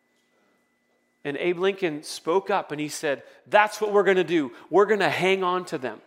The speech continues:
He had the power to execute them. He had the authority to do that, but he chose to show mercy. And we see this at times in, in life, right? We see human beings showing mercy,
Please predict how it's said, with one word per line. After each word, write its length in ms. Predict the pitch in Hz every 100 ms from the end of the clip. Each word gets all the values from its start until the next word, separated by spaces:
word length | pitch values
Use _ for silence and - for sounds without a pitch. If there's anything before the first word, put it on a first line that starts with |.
| _ _ _
He 160 | - 254
had 140 | 294
the 80 | 254
power 540 | - 202 247 214 156 180
to 140 | -
execute 480 | 196 - 214 175 160
them. 280 | 156 175 196 _ _ _
He 80 | -
had 80 | 220
the 80 | 190
authority 420 | - 208 240 233
to 60 | 180
do 220 | 156 254
that, 560 | 170 143 - - _ _ _ _ _ _ _
but 140 | - -
he 140 | 240
chose 360 | - 214 208 196
to 120 | 185
show 480 | - 175 175 170 160 -
mercy. 540 | - 180 233 - 185 - _ _ _ _ _ _ _ _ _
And 80 | 185
we 100 | 247
see 240 | 240 285 311
this 260 | 214 -
at 140 | 165 -
times 380 | 160 123 120
in, 120 | 147 147
in 100 | 160
life, 320 | 135 107 -
right? 160 | 143 220
We 80 | 190
see 220 | - 247
human 320 | 240 247 233
beings 280 | 196 226 208
showing 400 | - 202 202 180
mercy, 520 | 190 240 - 135 113